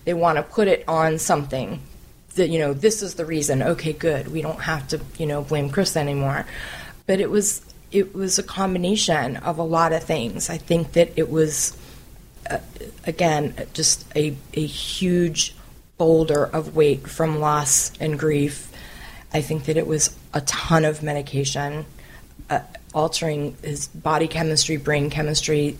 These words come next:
alcohol, everything that was going on at, at that time, and possibly, yes, also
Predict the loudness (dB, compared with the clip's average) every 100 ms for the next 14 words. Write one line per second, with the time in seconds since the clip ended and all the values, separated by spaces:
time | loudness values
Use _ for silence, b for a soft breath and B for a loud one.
0 | -2 -2 0 -2 2 4 4 0 B 2
1 | 4 4 2 2 2 0 0 2 2 2
2 | 2 0 -6 -16 -16 -8 -4 -2 2 0
3 | 0 -4 -2 -2 -6 B B B 2 4
4 | 2 2 0 2 0 -2 0 0 2 -2
5 | 0 2 4 4 4 2